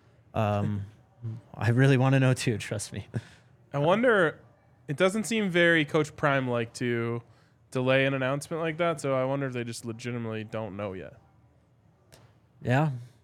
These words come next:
Speaker 1: Maybe there's just logistic things that need to be figured out still. <coughs>
Speaker 2: Uh, Nicholas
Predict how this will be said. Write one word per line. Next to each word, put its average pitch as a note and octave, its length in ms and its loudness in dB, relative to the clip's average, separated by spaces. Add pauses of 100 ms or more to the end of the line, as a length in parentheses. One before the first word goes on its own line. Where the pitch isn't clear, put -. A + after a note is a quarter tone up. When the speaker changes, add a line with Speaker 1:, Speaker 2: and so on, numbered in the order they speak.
(680)
Speaker 1:
Maybe C#3 240 2
there's C3 160 0
just C#3 180 -2
logistic B2+ 440 0
things G#2 240 -6
that F#2 80 -6
need G2 100 -6
to G2+ 60 -8
be A2 80 -6
figured G#2 300 -6
out G2+ 160 -4
still. G2+ 280 -4
<coughs> - 60 -2 (600)
Speaker 2:
Uh, C3 540 4
Nicholas D3 460 -2